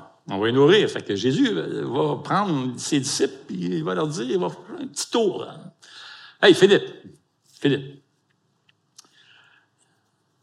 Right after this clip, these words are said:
Euh, Jésus demande à Philippe, « Bon, où allons-nous acheter le pain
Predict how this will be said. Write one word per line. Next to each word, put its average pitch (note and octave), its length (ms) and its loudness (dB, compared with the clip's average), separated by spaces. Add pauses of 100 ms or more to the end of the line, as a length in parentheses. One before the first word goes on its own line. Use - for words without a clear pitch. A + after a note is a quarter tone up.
(120)
Euh, A#2 440 2 (220)
Jésus C3 220 -2
demande D#3+ 180 2
à C#3+ 60 0
Philippe, « C#3+ 300 4
Bon, G#3 480 6
où D4 140 10
allons-nous B3+ 340 8
acheter G#3+ 300 4
le F#3 60 0
pain A#3 360 4